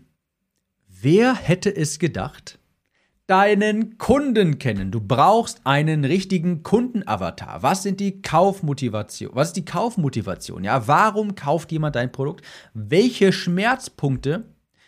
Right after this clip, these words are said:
erhofft jemand mit deinem Produkt lösen zu können? Die musst du natürlich kennen. Natürlich musst du die kennen, damit du die in der Werbung auch beantworten kannst, damit du die ansprechen kannst.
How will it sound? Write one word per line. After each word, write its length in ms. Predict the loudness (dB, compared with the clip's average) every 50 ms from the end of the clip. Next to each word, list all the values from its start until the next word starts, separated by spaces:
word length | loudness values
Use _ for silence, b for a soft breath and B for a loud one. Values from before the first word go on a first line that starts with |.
| _ _ _ _
erhofft 480 | -4 -4 0 2 0 0 0 -2 -2 2
jemand 300 | 2 2 2 2 0 -2
mit 240 | -4 -6 -2 0
deinem 340 | 2 2 2 2 0 -2 -2
Produkt 460 | -4 -6 -6 -4 -4 -6 -8 -8 -4
lösen 280 | 2 2 2 2 0 -4
zu 120 | -8 -8
können? 240 | -14 -12 -10 -8 -4
Die 100 | -2 0
musst 400 | 2 2 2 2 2 0 -2 -4
du 80 | -2 0
natürlich 760 | 0 0 0 -2 -4 -2 0 2 2 2 2 0 -2 -2 -8
kennen. 220 | -10 -8 -6 -4
Natürlich 580 | -2 -2 -2 0 4 4 4 6 4 2 2 2
musst 240 | 0 0 0 -2
du 60 | -2 -2
die 160 | -2 -2 -2
kennen, 300 | -2 -2 -2 -2 -4 B B B B B B B
damit 480 | -2 0 2 2 2 0 0 -2 -6 -6
du 220 | -6 -4 -6 -8
die 360 | -8 -4 -2 -2 -2 -2 -4 -4
in 120 | -4 -2 0
der 180 | 0 0 0
Werbung 520 | 0 2 4 2 2 2 0 -4 -4 -6 -4 0
auch 320 | 2 2 2 2 0 -4 b b b b b b b
beantworten 640 | -8 -4 0 0 0 0 -2 -2 -4 -6 -6 -8
kannst, 200 | -16 -14 -10 -4
damit 200 | -2 -2 0 0
du 40 | 0
die 160 | -2 -2 -4 -4 -4
ansprechen 600 | -2 -2 -2 -2 -6 -10 -16 -16 -16 -18 -20 -20 -20
kannst. 380 | -20 -20 _ -20 -20 -20 -20